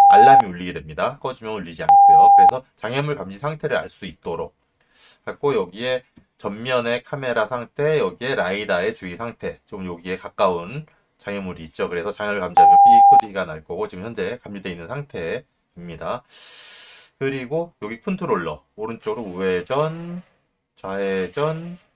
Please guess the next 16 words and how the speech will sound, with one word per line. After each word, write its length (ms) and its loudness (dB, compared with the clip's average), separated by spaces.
그 260 -16
후진, 640 -12
전진. 500 -16
그래서 340 -10
조금 520 -18
장애물 400 -12
벗어나도록 560 -10
후진을 520 -14
보도록 320 -14
할게요. 640 -12
쭉 480 -20
하면은 340 -12
이제 180 -12
장애물 320 -14
해가지고 460 -14
장애물 720 -12